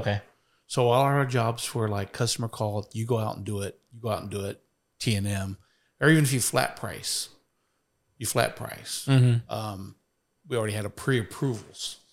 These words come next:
Speaker 2: Uh, the thing I've learned about residential is most of your companies, it's more about sales.
Speaker 1: Yeah.
Speaker 2: I, I hate to say that word, and it's, I say it like it's a dirty word, and it's not.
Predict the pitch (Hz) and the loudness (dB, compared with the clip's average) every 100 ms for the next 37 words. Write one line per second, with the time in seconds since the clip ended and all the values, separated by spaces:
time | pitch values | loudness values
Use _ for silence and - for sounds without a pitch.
0 | - - - - - - 107 101 113 110 | -2 0 -2 -10 -12 -6 -4 -2 -2 0
1 | 139 139 123 127 120 117 107 - 110 107 | 2 2 2 -2 -2 -4 -6 -6 -6 -6
2 | 98 113 131 127 101 76 64 55 113 - | -6 -4 -2 -2 -6 -6 -8 -10 -12 -12
3 | - _ _ _ _ _ _ _ _ _ | -16 _ _ _ _ _ _ _ _ _
4 | _ _ _ _ 392 _ _ _ _ _ | _ _ _ _ _ _ _ _ _ _
5 | _ _ _ 110 - 113 120 - 127 - | _ _ _ -20 -18 -4 -2 -2 -2 -2
6 | 123 120 - 101 80 - - - 107 104 | -4 -4 -6 -10 -10 -10 -10 -10 -10 -10
7 | 101 95 - _ _ _ _ _ - 95 | -10 -10 -12 _ _ _ _ _ -4 -2
8 | - - - - 110 110 107 - 107 101 | -4 -8 -18 -18 -8 -4 -4 -6 -4 -4
9 | - 90 110 117 - 123 120 - - - | -4 -6 -6 -8 -4 -4 -4 -6 -4 -2
10 | 120 107 104 101 95 - 107 110 98 104 | -2 -2 -2 -4 -6 -8 -8 -8 -6 -6
11 | 104 - - - 123 - 123 - 110 113 | -2 0 0 0 0 2 0 -2 -6 -8
12 | 101 107 110 107 110 95 95 95 101 - | -10 -8 -6 -4 -4 -6 -6 -6 -2 -2
13 | - 107 107 95 - | -2 -6 -8 -10 -12